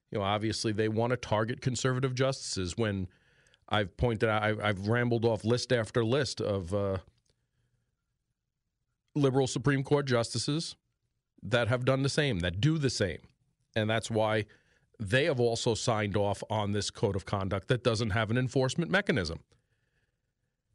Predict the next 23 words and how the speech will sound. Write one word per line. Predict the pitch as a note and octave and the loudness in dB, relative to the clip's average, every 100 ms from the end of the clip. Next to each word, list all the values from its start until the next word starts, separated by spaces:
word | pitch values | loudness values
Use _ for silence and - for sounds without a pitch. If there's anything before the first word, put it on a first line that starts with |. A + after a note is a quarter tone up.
| _ | _
And | C#3 B2+ A#2+ A#2 _ - | -2 0 -2 -6 _ -4
if | D3 C3+ | -2 2
you're | C3+ | 0
gonna | A#2 C#3+ C3+ | 2 0 2
be | B2+ | -2
critical | - - G#3 A3+ - C#3 | -2 -2 0 0 2 2
of | G#2 | 2
that, | A2 A2+ | 0 0
be | - | -2
critical | B2 - C#3 B2+ C3 | -2 0 0 0 -2
of | A2+ | 0
the | G#2 G#2 | -2 -2
entire | G2 - - B2+ A#2+ G#2+ G2 - _ _ _ _ _ _ _ | -4 -6 0 2 2 2 0 -4 _ _ _ _ _ _ _
Supreme | - C3 C3+ G2 | -8 -4 -2 -2
Court, | - C3+ G#2+ - - | 0 2 2 -2 -4
not | A2 B2+ C3 | 0 0 0
just | - C3 - | -2 -2 -2
the | C3 | -2
ones | A2 A#2 A2+ G#2+ G2+ G2+ - | 2 2 2 2 0 -2 -2
that | G#2+ A2+ | -4 -2
you | A2 | 0
don't | G#2+ G2+ | 0 -2
like. | E2+ E2+ - - | -2 -4 -4 -16